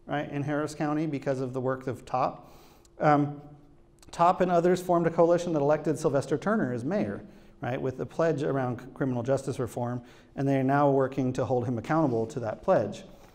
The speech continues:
right, to make Houston, as he said, the, the, the national leader when it comes to criminal justice reform. And they're doing it, right? So there's the cash bail one, there's the effective decriminalization of marijuana, which of course has, uh, racially disparate enforcement,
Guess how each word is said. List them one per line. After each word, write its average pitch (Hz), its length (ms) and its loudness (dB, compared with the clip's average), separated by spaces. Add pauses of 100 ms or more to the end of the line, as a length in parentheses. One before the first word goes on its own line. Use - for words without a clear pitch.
(160)
right, 120 140 -6
to - 100 -6
make 135 380 -2
Houston, 135 600 -4 (420)
as 127 160 -2
he 131 120 -2
said, 127 300 0
the, 120 340 -2
the, 117 380 -2 (480)
the 123 280 -2
national 139 540 0
leader 131 400 0
when 117 280 -8
it - 60 -14
comes 120 200 -8
to 123 100 -10
criminal 123 300 -4
justice 135 400 -4
reform. 95 300 -10 (260)
And 151 80 2
they're 156 80 6
doing 180 240 6
it, 110 100 -4
right? 127 180 -4
So - 80 -6
there's 123 200 -4
the 117 80 -6
cash 131 240 0
bail 151 320 -2
one, 180 420 -4 (300)
there's 123 160 -2
the 123 200 -2 (240)
effective 147 480 0
decriminalization 139 760 -2
of 120 80 -4
marijuana, 127 800 -2
which 139 120 -10
of 135 100 -8
course 131 280 -4
has, 127 360 -4 (380)
uh, 123 400 -4
racially 131 400 -2
disparate 123 540 -4
enforcement, 131 600 -6